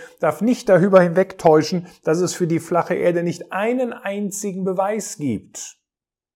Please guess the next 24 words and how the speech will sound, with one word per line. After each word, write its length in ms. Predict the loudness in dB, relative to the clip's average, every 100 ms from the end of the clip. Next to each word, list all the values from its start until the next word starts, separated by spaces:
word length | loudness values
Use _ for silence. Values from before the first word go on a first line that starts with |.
| _ _ _ _ _ _ -16
Und 160 | -8
trotzdem 540 | -2 -2 -2 -4 -4 -4
zeigen 420 | -4 -4 -4 -6
Umfragen, 1040 | -4 -4 -4 -4 -4 -2 -2 -2 -4 -6 -16 _ _
dass 240 | -10 -6 2
heute 300 | 2 4 0
jeder 340 | -2 2 2
sechste 460 | 2 0 -2 -4 -4
Amerikaner 800 | -2 -2 -2 -2 -4 -4 -4 -4
sich 200 | -6 -8
nicht 240 | -8 -6
sicher 360 | -4 -2 0 0
ist, 240 | -4 -6 -18 _ _
ob 180 | -12 -8
die 180 | -8 -2
Erde 320 | 0 0 -2
eine 280 | -4 -8 -8
Kugelgestalt 920 | -6 -4 -2 -4 -6 -6 -8 -8 -12
hat. 460 | -18 -20 -20 -20 _ _ _ _ _ _ _
Und 160 | -10 -6
drei 240 | -2 -2
Prozent 480 | -2 -6 -6 -6 -4
der 140 | -4
Engländer. 600 | -4 -6 -8 -10 -14 -18